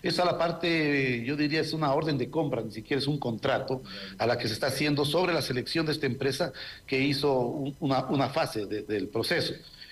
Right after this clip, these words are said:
Eh, en pocos días ya tendremos resultados, sabremos si en verdad se procedió de la mejor manera y también si es que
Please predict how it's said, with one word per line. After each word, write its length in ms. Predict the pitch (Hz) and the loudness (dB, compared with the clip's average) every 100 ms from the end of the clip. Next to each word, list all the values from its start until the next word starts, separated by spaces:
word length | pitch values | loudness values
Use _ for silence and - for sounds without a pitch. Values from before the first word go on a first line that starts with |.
| - | -6
Eh, 160 | 113 117 | 0 0
en 100 | 117 | 0
pocos 260 | 147 147 | 2 2
días 140 | 131 151 | 2 2
ya 100 | 143 | 0
tendremos 300 | 139 139 135 | 0 2 0
resultados, 500 | 131 170 185 202 180 | 0 -2 0 0 2
sabremos 520 | 120 135 135 127 - - | 0 0 0 -4 -10 -20
si 120 | - 135 | -4 0
en 80 | |
verdad 200 | 131 123 | 2 2
se 120 | 135 - | 0 -2
procedió 320 | 123 - 131 | -2 0 2
de 60 | |
la 100 | 131 | 2
mejor 240 | 117 113 147 | 0 -2 0
manera 380 | 175 170 107 - - - - - | 2 0 -2 -4 -14 -16 -16 -2
y 240 | 131 151 | 0 2
también 420 | 151 147 139 143 | 2 0 2 0
si 120 | 151 165 | 0 -2
es 80 | |
que 420 | - 139 113 - | 0 0 -2 -6